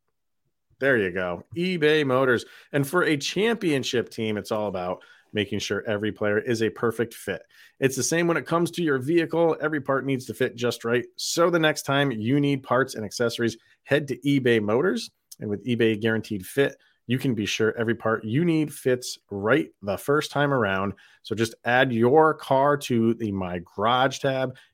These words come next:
and look for the green check to know that the part will fit or your money back. Because just like in sports, confidence is the name of the game.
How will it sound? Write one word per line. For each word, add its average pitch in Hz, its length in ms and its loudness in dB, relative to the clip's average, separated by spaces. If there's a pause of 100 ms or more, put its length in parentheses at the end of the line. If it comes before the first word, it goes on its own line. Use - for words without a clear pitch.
and 101 240 0
look 156 260 4 (220)
for 127 140 2
the 123 60 4
green 151 580 0
check 135 480 -2
to 104 100 -6
know 113 340 2
that 107 140 -4
the - 80 -12
part - 320 0
will 151 140 4
fit 127 320 2 (100)
or 196 180 2
your 151 140 4
money 104 180 2
back. - 320 -6 (420)
Because 92 240 -6
just 110 200 2
like 107 100 0
in 92 80 -4
sports, 117 340 -2
confidence 135 520 -2
is 135 160 2
the 104 60 2
name 127 280 2
of 107 160 0
the 92 80 -2
game. 127 540 0